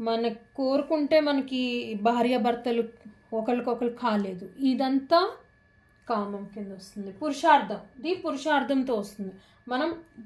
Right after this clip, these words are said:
పూర్వజన్మల్లోగా ఏం చేసుకున్నాం,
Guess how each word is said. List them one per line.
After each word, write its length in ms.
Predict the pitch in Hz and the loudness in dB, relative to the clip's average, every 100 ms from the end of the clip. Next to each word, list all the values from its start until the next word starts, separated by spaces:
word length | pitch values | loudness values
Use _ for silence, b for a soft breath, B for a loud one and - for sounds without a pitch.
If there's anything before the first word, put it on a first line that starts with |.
| 269 | -2
పూర్వజన్మల్లోగా 1080 | 269 285 254 262 247 247 247 247 233 220 214 | 4 4 4 2 0 0 0 0 -2 -2 -2
ఏం 360 | 226 233 240 247 | 0 2 0 -2
చేసుకున్నాం, 680 | 226 214 - 226 302 294 | -4 -6 -10 -10 -8 -8